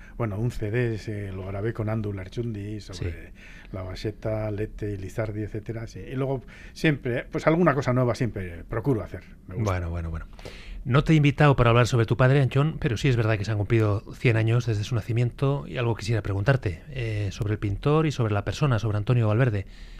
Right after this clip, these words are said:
Speaker 2: Eh, ¿cómo lo recuerdas? Así, cuatro rasgos.
Speaker 1: Bueno, hace ya mucho que murió, murió en el año setenta, fíjate tú.
Speaker 2: Setenta,
Speaker 1: Sí.
Speaker 2: claro.
Speaker 1: Sí, pero bueno, los recuerdos, claro, que los tenemos.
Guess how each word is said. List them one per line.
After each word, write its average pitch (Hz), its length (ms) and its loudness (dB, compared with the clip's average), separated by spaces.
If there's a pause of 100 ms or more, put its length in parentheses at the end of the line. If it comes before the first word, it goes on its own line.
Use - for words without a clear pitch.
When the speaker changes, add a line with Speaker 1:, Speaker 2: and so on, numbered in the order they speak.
(100)
Speaker 2:
Eh, 120 500 -6 (220)
¿cómo 185 180 -2
lo 156 100 2
recuerdas? 110 560 2
Así, 113 440 -4 (280)
cuatro 127 240 4
rasgos. 104 480 0 (160)
Speaker 1:
Bueno, 113 160 -2
hace 131 160 -2
ya 120 140 0
mucho 123 280 -2
que 104 80 -4
murió, 123 300 -2
murió 120 180 -2
en 127 60 -2
el - 80 -2
año 127 100 -4
setenta, 107 460 -6
fíjate 104 320 -8
tú. 131 100 -2
Speaker 2:
Setenta, 95 300 0 (160)
Speaker 1:
Sí. - 100 -16
Speaker 2:
claro. 90 240 -2 (480)
Speaker 1:
Sí, - 120 -14 (320)
pero 117 520 2
bueno, 107 320 -2
los 98 300 -8
recuerdos, 107 480 -6
claro, 110 280 -6
que 95 60 -10
los 92 160 -12
tenemos. 104 480 -8